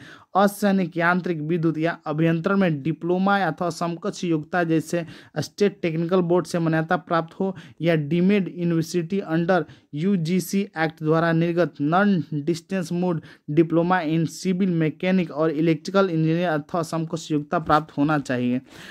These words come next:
अगर आप इससे भी कोई भी अगर पढ़ाई किए हैं तो आप इसको फॉर्म को अप्लाई कर सकते हैं। चयन की प्रक्रिया होगा आपका प्रतिशत प्राप्त अंकों के आधार पर। अगर आपका जो आपका डिप्लोमा या समकक्ष में जितना परसेंटेज है उसके के आधार पे चयन प्रक्रिया होगा।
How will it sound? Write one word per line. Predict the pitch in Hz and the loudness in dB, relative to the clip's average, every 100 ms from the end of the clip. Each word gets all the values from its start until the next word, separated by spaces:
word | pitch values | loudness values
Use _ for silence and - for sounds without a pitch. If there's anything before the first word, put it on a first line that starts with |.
| - 160 | -4 2
अगर | 180 185 | 4 4
आप | 180 | 2
इससे | 185 - 208 196 | -2 -4 -2 0
भी | 196 | 0
कोई | 170 185 | 0 0
भी | 180 190 | 2 0
अगर | 175 175 175 | 0 0 -2
पढ़ाई | 147 156 170 | -4 0 0
किए | 165 180 | -2 -4
हैं | 180 | 0
तो | 151 | 0
आप | 165 | 0
इसको | 165 - | -2 -4
फॉर्म | 160 175 165 | -6 -4 -2
को | 165 | -2
अप्लाई | 156 151 | 2 2
कर | 160 165 | 2 -4
सकते | 160 160 | -4 -6
हैं। | 156 | -4
चयन | 147 175 180 | -2 -2 -2
की | 170 | -2
प्रक्रिया | 160 165 170 180 175 | -2 -2 0 2 4
होगा | 165 175 175 - - - - | 4 2 -2 -8 -20 -8 0
आपका | 170 165 180 | 0 0 -4
प्रतिशत | 165 156 165 202 196 - | -2 -4 -2 0 -2 -2
प्राप्त | 175 170 - | -2 -2 -2
अंकों | 160 156 165 | -2 0 0
के | 165 | 2
आधार | 139 156 139 | 2 0 -2
पर। | 135 | -2
अगर | 127 165 170 - | 0 2 0 -2
आपका | 151 - 170 165 143 - _ | -6 -2 0 0 -4 -20 _
जो | 147 160 | -4 0
आपका | 160 156 175 | 0 2 0
डिप्लोमा | 165 156 160 180 190 | 0 0 0 2 2
या | 180 160 | 2 0
समकक्ष | 165 160 180 165 180 | -4 -6 -8 -6 -4
में | 165 | -4
जितना | 156 175 | -4 -4
परसेंटेज | 160 156 160 160 170 | -4 -2 -2 0 2
है | 170 | 0
उसके | 156 - | -2 0
के | |
आधार | 151 151 160 | 2 4 2
पे | 170 | 0
चयन | 151 156 156 | -2 -2 0
प्रक्रिया | 156 151 160 165 | -2 0 2 2
होगा। | 160 156 | 2 0